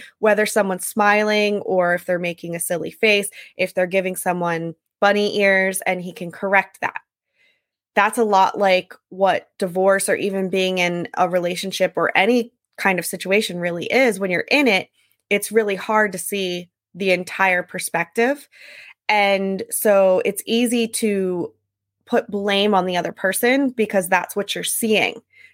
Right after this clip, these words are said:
you're not seeing, you're not watching it from an outside perspective and seeing your behavior as well. And sometimes too,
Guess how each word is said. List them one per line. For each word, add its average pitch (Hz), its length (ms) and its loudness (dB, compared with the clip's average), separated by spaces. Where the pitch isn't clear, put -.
you're 226 160 4
not 233 220 2
seeing, 196 460 0
you're 202 100 2
not 208 140 0
watching 190 340 2
it 165 120 -8
from 185 160 -4
an 170 60 -6
outside 185 540 0
perspective 180 440 -6
and 175 120 -8
seeing 180 300 -6
your 208 160 2
behavior 185 500 -4
as - 180 -8
well. - 260 -2
And 196 320 2
sometimes 262 640 0
too, 233 580 0